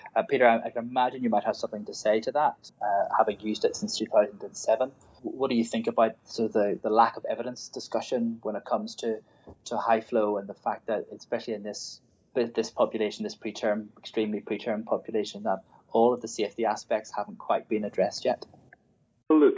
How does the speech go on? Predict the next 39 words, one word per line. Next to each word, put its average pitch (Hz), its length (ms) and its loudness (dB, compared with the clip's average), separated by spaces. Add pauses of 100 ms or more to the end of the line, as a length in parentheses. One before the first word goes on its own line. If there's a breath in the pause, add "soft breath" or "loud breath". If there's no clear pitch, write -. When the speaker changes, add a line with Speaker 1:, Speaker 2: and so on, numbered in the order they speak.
(100)
Speaker 2:
I 127 60 2
mean, 120 240 6
you 107 120 6
know, 98 240 6
I 104 60 0
think 107 260 -2
everybody 98 460 2
is 87 160 0
entitled 90 560 -2 (120)
to 87 240 0 (160)
strongly 90 320 4
held 90 300 4
views. 95 360 4 (220)
Um, 90 440 6 (120)
I'm 92 160 0
not 87 160 2
gonna 87 160 2 (140)
take 92 140 2 (160)
such - 260 2
a - 100 -8
strongly 92 320 4
held 90 280 4
view, 104 360 8
but, 98 180 6
uh, 95 280 6
I, 95 300 4
I - 20 4
don't 110 260 4
think 95 140 -2
there's 85 140 -2
a 82 100 -8
complete 92 440 0
lack 95 300 4
of 92 100 2
evidence. 95 480 4 (560 loud breath)
Uh, 92 260 4
we 92 140 4 (100)
have 92 320 2 (160)
a, 90 300 4